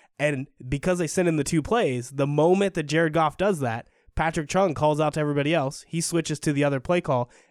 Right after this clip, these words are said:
and Jared Goff, he's, he's not Tom Brady. Uh, we,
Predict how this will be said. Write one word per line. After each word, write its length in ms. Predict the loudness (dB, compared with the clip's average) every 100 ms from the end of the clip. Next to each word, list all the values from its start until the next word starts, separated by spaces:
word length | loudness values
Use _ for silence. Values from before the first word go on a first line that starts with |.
| -6
and 160 | -4
Jared 240 | 0 0 2
Goff, 340 | 2 0 -2 _ _ _ -8
he's, 260 | -2 -2
he's 200 | -2 -4
not 200 | -2 -2
Tom 180 | 0 0
Brady. 300 | 0 -2 -4
Uh, 240 | -8 -10 -14 -18 _
we, 180 | -2